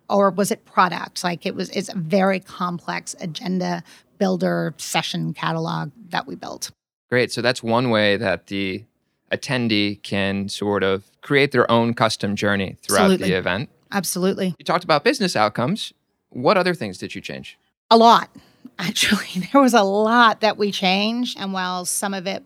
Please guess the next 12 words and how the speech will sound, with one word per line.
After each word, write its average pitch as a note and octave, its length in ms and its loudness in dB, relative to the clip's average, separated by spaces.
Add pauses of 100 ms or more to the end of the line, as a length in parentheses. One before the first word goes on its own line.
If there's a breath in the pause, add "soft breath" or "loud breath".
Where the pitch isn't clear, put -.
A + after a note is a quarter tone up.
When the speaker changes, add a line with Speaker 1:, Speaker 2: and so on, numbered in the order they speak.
Speaker 1:
was F#3 460 -6
incredibly F#3+ 800 -6 (420 soft breath)
obvious, F#3 440 -4
some F3+ 460 -4
was F3 180 -8
more F3 220 -4
behind F3 420 -6
the F3+ 60 -8
scenes. F#3 720 -4
But G3 200 0
sort G3 140 0
of F3+ 80 -2